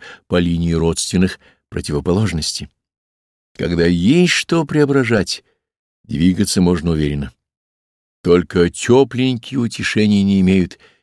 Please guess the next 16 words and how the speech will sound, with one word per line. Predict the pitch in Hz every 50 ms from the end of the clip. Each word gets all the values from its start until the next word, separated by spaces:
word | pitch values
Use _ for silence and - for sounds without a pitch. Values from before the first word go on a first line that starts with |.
| _ -
ибо | 95 92 80 90 87
нечего | 87 85 85 95 104 113 110 - - - 117 120
им | 123 117
трансмутировать | - 120 117 131 131 113 - 135 139 143 - - - 180 180 151 135 110 92 - - - - - _ _
в | _
положительные | - 107 101 101 95 87 98 98 92 - - 87 85 82
качества | - - 82 - - - - 98 78
духа. | 73 78 - - - - _ _ _ _ _ _ _ _ _ _ _ _ _ _ _ _ _ _ _ _ _ -
При | 90 - 82 80
пламенном | - - 78 82 110 151 180 180 170 175 165 156 156 156 151 147 143
устремлении | 135 - - - 120 113 110 110 107 98 87 80 76 _ _ _ _ _ _ _ _ _ -
можно | - - 135 120 92 90 98
не | 101 98 92
смущаться | - - - 101 95 - - - - - 104 98 - - - -
своими | - - 90 85 82 82
недостатками, | 82 80 78 - - - 95 90 - - 98 87 -